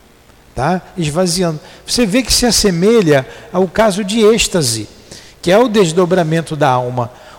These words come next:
O êxtase, o espírito vai a outros mundos. Pode ir ao mundo elevado, pode ir ao mundo inferior. Tudo pode levar à obsessão, né? Dependendo da moralidade da alma.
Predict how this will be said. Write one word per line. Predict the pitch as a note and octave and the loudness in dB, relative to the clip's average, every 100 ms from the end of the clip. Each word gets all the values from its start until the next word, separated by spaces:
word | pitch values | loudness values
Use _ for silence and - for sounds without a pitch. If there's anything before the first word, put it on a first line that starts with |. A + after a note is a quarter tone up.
| - | 0
O | E3 | 2
êxtase, | A#3+ B3 - D#3+ A#2+ | 4 2 -2 -4 -2
o | E3 | -4
espírito | E3+ - A3+ B3+ G#3 | -4 -6 -4 -4 -4
vai | E3+ A#3+ | -4 -2
a | |
outros | A#3+ C#4 D4 | -2 -2 -6
mundos. | C4 B3 A#3+ C#4 F3 G2+ - - - _ _ _ | -4 -2 -2 -2 -4 -6 -10 -20 -20 _ _ _
Pode | B2 A#2+ C#3+ | -6 -2 0
ir | |
ao | D3+ | 0
mundo | D3+ F3+ F3 | -2 -2 0
elevado, | E3+ D#3+ C3 F#3+ C#4 D4+ | 0 0 0 0 0 -2
pode | - E3+ C3+ | -2 -2 -2
ir | D3+ | -2
ao | D#3+ | -2
mundo | D#3 G#3+ | -2 -4
inferior. | A#3+ - A#3+ F3 E3 - - - | -4 -4 0 0 0 -4 -20 -14
Tudo | B2+ C3 F3+ | -8 -4 -4
pode | D3 D#3 G3 | -2 -4 -2
levar | G#3 D3+ | -2 -2
à | |
obsessão, | G3+ F#3+ - B3 - G3 D#3 A#2+ - - - - _ - - _ | -4 -4 -4 -2 -2 -2 -4 -12 -20 -20 -20 -20 _ -20 -20 _
né? | G2 A#2+ - - | -12 -12 -14 -14
Dependendo | - C3+ E3 D3+ B2+ E3+ G#3 | -2 0 0 -2 0 -2 -2
da | A3 | -2
moralidade | F#3 F3+ E3 C#3+ A2 D3+ F3+ D3 | 0 0 0 -2 -2 -2 -2 -2
da | A#2+ | -2
alma. | A#2+ B2+ A#2 A#2 | -2 -4 -8 -10